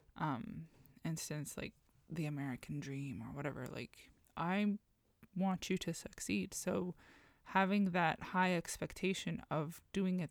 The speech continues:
the way your parents expect it to be, like, to be done, as well as, is a, is a huge, huge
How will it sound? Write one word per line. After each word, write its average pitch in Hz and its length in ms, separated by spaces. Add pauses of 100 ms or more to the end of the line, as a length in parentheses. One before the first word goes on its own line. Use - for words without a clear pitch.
the - 120
way 175 220
your 165 260
parents 175 460
expect - 500
it - 180
to - 120
be, 156 220 (140)
like, - 180
to - 120
be 170 180
done, 202 400 (720)
as 170 260
well 185 260
as, 147 380
is 165 160
a, 147 220
is - 160
a - 40
huge, 196 1040 (120)
huge 196 960